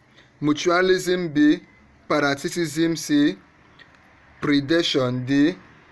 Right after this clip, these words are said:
commensalism. And we have here commensalism. What is the role of A T P in cellular metabolism?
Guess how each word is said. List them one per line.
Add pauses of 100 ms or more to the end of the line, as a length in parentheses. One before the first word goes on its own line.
(560)
commensalism.
And
we
have
here (360)
commensalism. (400)
What
is
the
role
of (100)
A
T
P (2000)
in
cellular
metabolism?